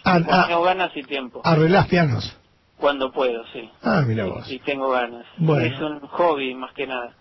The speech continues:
Speaker 1: ¿Vos viste la cantidad de cosas que hay? Yo, a mí me, me, me, me, me perturba algunas casas, la cantidad de cosas que tiran, y todas esas cosas tienen valor. Y
Speaker 2: Sí,
Speaker 1: hay, hay,
Speaker 2: tienen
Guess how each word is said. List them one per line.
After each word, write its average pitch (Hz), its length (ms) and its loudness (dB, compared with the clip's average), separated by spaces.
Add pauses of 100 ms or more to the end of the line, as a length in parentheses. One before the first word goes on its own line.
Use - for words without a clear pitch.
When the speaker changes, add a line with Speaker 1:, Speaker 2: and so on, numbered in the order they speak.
(180)
Speaker 1:
¿Vos 233 120 4
viste 302 180 2
la 165 120 4
cantidad 151 360 2
de 160 140 2
cosas 170 440 2
que - 120 2
hay? 175 240 4 (340)
Yo, 160 220 0
a - 40 0
mí 202 140 2
me, 196 200 2
me, 160 220 2
me, 156 300 2
me, 151 300 2
me 143 180 2
perturba 165 720 2 (360)
algunas 165 400 0
casas, 175 360 2
la 147 80 2
cantidad 160 260 0
de 170 80 2
cosas 165 300 0
que 156 140 2
tiran, 196 540 0 (400)
y 147 60 -2
todas 208 180 2
esas 180 120 -2
cosas 185 260 -2
tienen 170 260 4
valor. 160 520 2
Y 165 160 -2
Speaker 2:
Sí, - 80 -2
Speaker 1:
hay, 165 120 4
hay, 175 60 2
Speaker 2:
tienen 156 400 0